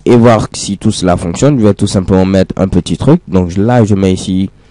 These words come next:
ce petit Mitsubishi, je mets ici document.ready pour voir est-ce que ici le document a bien été chargé. Ok.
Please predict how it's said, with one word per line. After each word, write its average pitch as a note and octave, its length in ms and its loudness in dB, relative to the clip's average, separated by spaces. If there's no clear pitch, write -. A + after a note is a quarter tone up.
ce - 120 2
petit A#2+ 320 0
Mitsubishi, F2+ 640 2
je A2+ 120 0
mets G2 160 0
ici F#2 160 -6
document.ready G#2+ 1200 2
pour G#2 180 -2
voir F2 280 -2
est-ce G2 160 0
que G2+ 100 0
ici F#2 280 0
le F2+ 140 4
document F#2 400 -2
a F2+ 100 0
bien F#2 220 0
été F2 240 -2
chargé. G#2+ 500 -2
Ok. - 240 -6